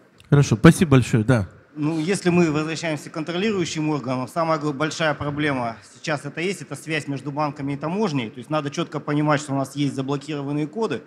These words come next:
Speaker 2: так называемая продукция, которая состоит в санкционных списках. Её поддерживают все страны, вне зависимости от того, дружественно или нет.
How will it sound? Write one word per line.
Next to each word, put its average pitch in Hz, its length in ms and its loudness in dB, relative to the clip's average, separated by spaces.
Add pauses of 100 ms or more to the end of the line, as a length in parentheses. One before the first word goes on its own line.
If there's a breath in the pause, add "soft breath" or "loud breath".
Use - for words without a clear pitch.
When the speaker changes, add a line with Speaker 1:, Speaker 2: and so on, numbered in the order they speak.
(280 soft breath)
Speaker 2:
так 139 140 -10
называемая 135 600 -2
продукция, 143 540 -6
которая 131 240 -10
состоит - 260 -8
в - 40 -16
санкционных 135 440 -4
списках. - 440 -14
Её 185 220 -2
поддерживают 160 440 -4
все 170 120 -2
страны, 117 340 -8 (280 soft breath)
вне 185 220 4
зависимости 147 640 0
от 143 100 -4
того, 147 200 0
дружественно 147 560 -2
или 139 260 0
нет. 120 220 -4